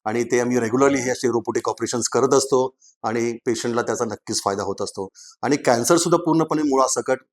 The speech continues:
अ, रोबोटिक पद्धतीने निघू शकतो. अ, रिकव्हरी खूप चांगली असते ऑपरेशन नंतर, चार पाच दिवस, दिवसातच, अ, पेशंट खायला प्यायला चा-, लागू शकतो.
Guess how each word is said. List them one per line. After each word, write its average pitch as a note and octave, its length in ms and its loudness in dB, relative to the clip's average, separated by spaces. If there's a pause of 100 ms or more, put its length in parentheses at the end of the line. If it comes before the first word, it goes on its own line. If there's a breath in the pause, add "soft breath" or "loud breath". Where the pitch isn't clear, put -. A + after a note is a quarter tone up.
(360 soft breath)
अ, A#2 80 -6 (640)
रोबोटिक B2 380 0
पद्धतीने A#2 400 -2 (220)
निघू B2 220 4
शकतो. G2+ 320 -2 (1000 loud breath)
अ, E3 180 6
रिकव्हरी F#3+ 480 6 (200)
खूप - 220 -4
चांगली E3 220 6
असते D#3+ 180 4
ऑपरेशन C#3 400 2
नंतर, B2+ 300 -2
चार - 460 -2
पाच C3 180 -2
दिवस, B2+ 160 -4 (100)
दिवसातच, B2+ 500 -4
अ, A#2+ 100 -2
पेशंट A#2 460 -8 (500)
खायला B2 260 2
प्यायला B2 220 -2
चा-, A#2 160 -4
लागू A2+ 180 -4
शकतो. A2+ 420 -6